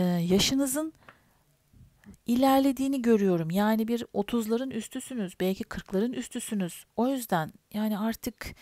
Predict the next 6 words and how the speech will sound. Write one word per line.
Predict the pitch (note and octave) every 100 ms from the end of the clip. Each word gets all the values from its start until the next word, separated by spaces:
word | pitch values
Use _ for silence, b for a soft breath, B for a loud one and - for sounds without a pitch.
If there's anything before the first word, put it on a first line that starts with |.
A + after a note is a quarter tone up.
| B B B B B
e, | G#3 G#3 G#3 G3+ G3+ G3
şunu, | - - D4 B3+ F3 G3+ _ _ _ _ _ _
şu | - - - C4
şeyi | - A#3+ F3 E3+
yapmayın | G#3+ G#3 - F3+ E3 E3+
kendinize. | - G3 F3+ F3 E3+ F#3 E3+